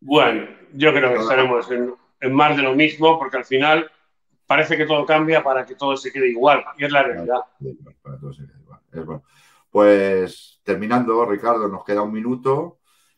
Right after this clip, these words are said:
Speaker 2: Casi te dejaba que me cuentes si has estado a gusto, si echas de menos algo.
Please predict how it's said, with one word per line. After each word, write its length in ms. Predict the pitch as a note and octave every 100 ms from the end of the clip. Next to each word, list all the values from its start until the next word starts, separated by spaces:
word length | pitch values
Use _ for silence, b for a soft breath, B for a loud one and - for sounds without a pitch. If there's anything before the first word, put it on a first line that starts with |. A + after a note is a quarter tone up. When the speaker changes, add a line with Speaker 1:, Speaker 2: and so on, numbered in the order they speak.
| _
Speaker 2:
Casi 340 | - F#2 - D2+
te 80 | F2+
dejaba 1160 | F2 E2 G#2 A2+ A2+ A2+ G#2+ G2+ F#2+ F2+ F2
que 80 | G2
me 160 | F#2 F#2
cuentes 880 | G#2 G#2 G#2 G#2+ G2+ F#2+ F#2 F2 - - _ -
si 100 | -
has 120 | G2
estado 240 | F2+ F#2+ G#2
a 40 |
gusto, 760 | A#2+ C3+ - D3 D#3 E3+ E3 _
si 320 | - G#2 G#2+
echas 300 | A2 A#2+ A2
de 100 | A2
menos 320 | A2+ G#2+ G#2+
algo. 640 | B2+ C#3 C#3 D#3+ F3 E3+